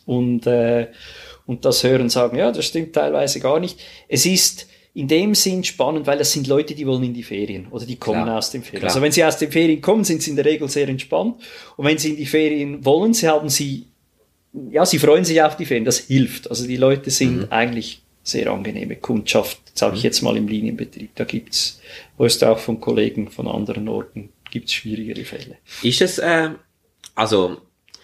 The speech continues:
Speaker 2: wenn Rega, sie ja vorher gesagt, Heilige Gral, so, nein, also, mit Heilige Gral gemeint, also,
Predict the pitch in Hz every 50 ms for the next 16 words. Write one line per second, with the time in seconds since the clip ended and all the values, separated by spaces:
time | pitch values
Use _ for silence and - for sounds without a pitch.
0 | _ - _ _ _ 104 107 104 92 104 120 135 135 131 120 104 - 107 113 107
1 | 110 104 - 110 107 104 90 92 90 98 104 - - 95 95 95 95 90 92 85
2 | 85 85 90 98 92 - - - - - - - - - - - 82 90 82 -
3 | - - 90 82 80 - - - - - - - - - - - - - - -
4 | - - - - 110 107 101 - - - 110 117 117 107 104 110 113 117 - -
5 | 107 110 110 107 - 101 - 104 95 90 85 -